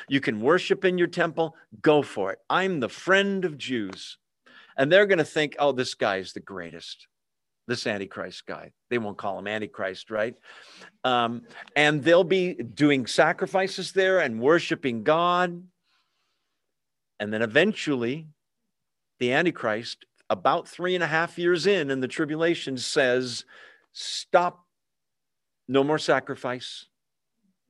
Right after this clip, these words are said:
No more worship. No more prayer here to your Yahweh God, your Jewish God.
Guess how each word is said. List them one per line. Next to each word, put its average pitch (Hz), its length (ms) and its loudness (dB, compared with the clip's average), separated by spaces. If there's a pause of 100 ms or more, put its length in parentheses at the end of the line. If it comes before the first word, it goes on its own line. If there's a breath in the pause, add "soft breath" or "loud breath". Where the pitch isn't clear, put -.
(320 loud breath)
No 107 100 -2
more 147 140 4
worship. 160 480 2 (420)
No 135 160 2
more 156 140 2
prayer 180 400 4
here 170 260 0
to 170 160 -4
your 143 160 0
Yahweh 156 640 2
God, 143 460 0
your 131 120 -2
Jewish 143 420 -2
God. 131 460 2